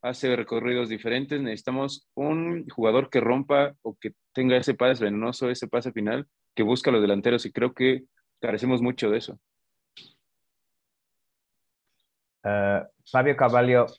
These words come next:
Speaker 2: jugó bien más o menos cuando entró. La, la media sí es importante. Yo, la verdad, me gustaría que compramos a alguien. Em,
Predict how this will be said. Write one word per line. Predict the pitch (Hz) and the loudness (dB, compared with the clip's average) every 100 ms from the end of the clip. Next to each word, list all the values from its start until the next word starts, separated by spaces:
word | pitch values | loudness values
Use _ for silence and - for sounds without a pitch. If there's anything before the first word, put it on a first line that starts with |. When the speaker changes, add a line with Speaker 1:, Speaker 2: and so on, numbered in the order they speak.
| _ _ _ _ | _ _ _ _
Speaker 2:
jugó | - - 135 151 | -18 -8 -2 0
bien | 131 131 131 - | 0 -2 -2 -4
más | 123 127 | -8 -8
o | |
menos | 123 120 | -8 -6
cuando | - 110 107 | -4 -4 -4
entró. | 104 113 113 - - - | -4 -4 -4 -4 -10 -14
La, | 98 104 | -8 -6
la | - 127 | 0 2
media | 131 139 139 | 2 2 -2
sí | 131 131 | -2 -6
es | 123 | -4
importante. | 110 110 - 110 113 110 | -6 -4 -4 -4 -4 -2
Yo, | 127 143 143 | 0 0 0
la | 131 | 0
verdad, | 117 113 117 104 - _ _ _ _ _ | 0 0 -2 -4 -14 _ _ _ _ _
me | 104 107 | -10 -8
gustaría | 117 117 110 107 | -8 -4 -4 -4
que | 101 | -4
compramos | 101 98 101 101 98 | -6 -4 -2 -2 -2
a | 101 | -4
alguien. | 98 98 98 95 - _ _ _ _ _ - | -4 -4 -6 -10 -16 _ _ _ _ _ -8
Em, | 98 98 101 98 | -2 0 0 -2